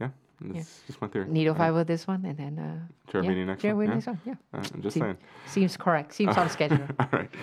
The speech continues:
Speaker 1: Uh, moving on to Firewall Guardian.
Speaker 2: <laughs> Talking about Firewall.
Speaker 1: <laughs> Um, level four Dark Cyberse effect monster, attack one hundred, defense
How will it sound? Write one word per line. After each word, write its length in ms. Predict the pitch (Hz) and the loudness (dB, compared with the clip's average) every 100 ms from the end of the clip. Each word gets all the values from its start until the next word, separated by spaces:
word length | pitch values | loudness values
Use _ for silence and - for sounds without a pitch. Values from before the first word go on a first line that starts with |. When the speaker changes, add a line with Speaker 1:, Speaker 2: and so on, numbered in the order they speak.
| - 170 117 | -12 -6 2
Speaker 1:
Uh, 140 | 104 | 6
moving 320 | 104 113 113 | 6 8 8
on 180 | 110 101 | 6 4
to 380 | 101 147 120 95 | 4 8 8 8
Firewall 440 | - 120 131 139 123 | 8 8 10 8 10
Guardian. 420 | 127 123 95 80 170 | 8 8 4 0 -2
Speaker 2:
<laughs> 100 | 139 | -2
Talking 320 | 220 180 147 | -4 -4 -6
about 200 | 139 131 | -6 -8
Firewall. 280 | 147 147 151 - | -10 -12 -14 -2
Speaker 1:
<laughs> 20 | 127 - - 143 - - - - - | 0 -2 0 0 0 -8 -10 -12 0
Um, 440 | 98 98 98 98 - | 4 4 4 2 4
level 260 | 104 107 | 4 4
four 260 | 104 107 104 | 2 4 6
Dark 280 | 98 101 98 | 6 6 6
Cyberse 460 | 104 95 98 95 | 4 6 4 2
effect 280 | - 117 113 | 4 6 6
monster, 340 | 117 110 - | 2 2 2
attack 300 | 98 - 101 | 2 4 2
one 80 | 104 | 0
hundred, 400 | 95 104 101 98 | -2 2 4 4
defense 480 | 92 - 98 98 - | 0 0 0 0 -6